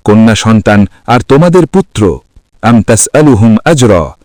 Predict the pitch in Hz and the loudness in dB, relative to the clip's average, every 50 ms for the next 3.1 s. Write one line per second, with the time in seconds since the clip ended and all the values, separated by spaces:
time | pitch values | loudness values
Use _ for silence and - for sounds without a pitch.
0 | _ _ _ _ _ _ - 98 101 101 - 113 101 - 101 101 92 - 90 90 | _ _ _ _ _ _ -4 -2 -2 -2 -2 -2 -2 0 0 -2 0 0 -2 0
1 | 87 107 110 - 110 101 - 107 - - 95 95 90 - 104 98 - 131 135 147 | 0 0 0 0 -2 -4 -4 -4 -2 0 0 -2 0 -2 -2 -2 0 0 0 2
2 | 139 127 104 - - 92 80 71 65 - _ - _ - - _ _ _ - - | 2 0 0 0 -2 -4 -4 -4 -8 -12 _ -20 _ -20 -20 _ _ _ -6 -2
3 | 104 101 | 0 0